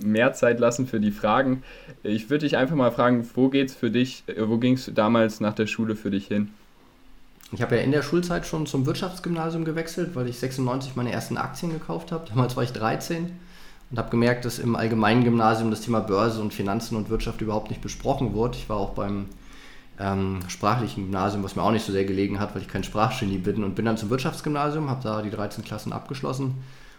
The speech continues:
Speaker 2: und bin dann an die Universität in Greifswald gegangen und danach dann zur Universität in Mannheim gewechselt.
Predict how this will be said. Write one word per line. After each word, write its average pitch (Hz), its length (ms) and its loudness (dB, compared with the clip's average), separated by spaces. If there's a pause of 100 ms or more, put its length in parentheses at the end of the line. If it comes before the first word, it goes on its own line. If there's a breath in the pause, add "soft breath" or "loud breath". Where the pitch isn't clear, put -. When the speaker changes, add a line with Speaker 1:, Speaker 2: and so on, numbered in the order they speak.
(120)
Speaker 2:
und 101 320 -4
bin 98 100 -4
dann 98 180 -2
an 95 160 -4
die 95 140 -4
Universität 98 680 -4
in 95 120 -6
Greifswald 170 460 0
gegangen 165 320 0
und 117 120 0
danach 101 260 -4
dann 98 220 -4
zur - 160 -10
Universität 90 460 -4
in 87 100 -2
Mannheim 87 300 -2
gewechselt. - 480 -8